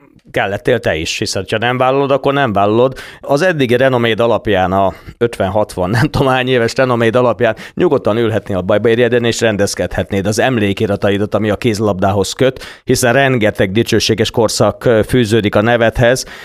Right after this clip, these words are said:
és rengeteg fantasztikus esemény, kézilabdatorna, meccs, ö, sok minden. De nem ez történt, hanem újabb és újabb motivációkat találsz a kézilabdában,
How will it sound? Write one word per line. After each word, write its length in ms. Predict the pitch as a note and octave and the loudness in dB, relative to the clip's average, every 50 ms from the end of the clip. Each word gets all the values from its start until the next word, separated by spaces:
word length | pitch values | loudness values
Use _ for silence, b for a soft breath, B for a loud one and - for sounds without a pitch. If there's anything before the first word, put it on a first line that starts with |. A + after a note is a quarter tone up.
| B B | B B
és 480 | - - B2+ A#2 A2+ A2 - - - - | -2 0 2 2 2 2 0 0 0 0
rengeteg 880 | B2+ A2+ A2 A2 A2+ A2 G#2 G2+ F#2+ - A2 G2 F#2+ G2 F2 F#2 - - F2+ - - - | 2 2 2 2 2 2 0 -2 0 0 2 2 2 0 -2 -6 -10 -12 -14 -16 -14 -6
fantasztikus 760 | - A#2+ A2 A2 - G#2+ G2 - - A2+ F#2+ - A2 - - | -4 -4 -2 0 -2 -2 -2 -2 -4 -6 -4 -4 -4 -6 -2
esemény, 640 | - A2 A#2 - - A2+ G2 G2 G2 G2+ G#2 G#2 - | -2 -2 -2 0 0 0 0 0 -2 -2 -2 -4 0
kézilabdatorna, 1120 | - C3 A#2+ A2 G#2 A2+ G#2+ G2+ F#2+ F#2+ F#2+ G2+ - - A2 F#2+ G2 F#2 F#2 G#2+ G2+ G2 B B B B B _ | 0 2 2 2 2 2 2 0 0 0 -2 -2 0 0 2 2 2 0 0 0 -2 -2 B B B B B _
meccs, 540 | A#2+ B2 A#2+ A#2 A2 - - - - - | 0 0 2 0 -2 -4 -8 -10 -6 -2
ö, 240 | B2 A#2 G2+ G2 G2 F2+ - - | 0 2 4 2 2 0 -2 -10
sok 240 | - - - E3 - | -6 -2 -2 -2 0
minden. 440 | - A#2 G2 F#2+ F2+ G2+ A2+ C3+ B2+ B B B B B B B B - | 0 -2 -2 0 0 0 0 -2 -4 B B B B B B B B -6
De 100 | - C#3+ | -2 0
nem 180 | D3+ D3 B2+ G2+ | 0 0 0 -2
ez 220 | F#2 F#2+ - - | -4 -4 -6 -4
történt, 460 | - - F#2 F#2 - - G#2+ F#2 F#2 | -2 0 0 0 0 -2 -2 -2 0
hanem 440 | - - A2+ A#2+ A#2+ B2 B2 B2 A2 - | 0 -2 0 0 2 0 0 -2 -2 -2
újabb 280 | - C#3+ D3 C3+ A2+ G#2+ | 0 2 2 2 2 0
és 140 | A#2 - | 0 0
újabb 280 | - A#2 A#2+ A#2 G#2+ G#2+ | 2 2 2 2 2 0
motivációkat 760 | A#2+ A#2+ - B2 A2+ G#2+ G#2+ - - - A2+ - - G#2+ - | -2 -2 0 0 0 0 -2 -2 -4 -4 -4 -2 -2 -4 -2
találsz 340 | - G#2+ G#2 G#2 G#2 - - | -2 0 0 0 -2 -2 -6
a 60 | F#2+ | -6
kézilabdában, 920 | - - B2 C3 B2+ C#3 C#3+ C#3 C3+ C#3+ D3 C#3+ C#3+ C#3 D3+ D#3 D#3 D#3 | -2 -2 -2 0 2 2 0 0 0 0 2 2 2 2 2 2 0 0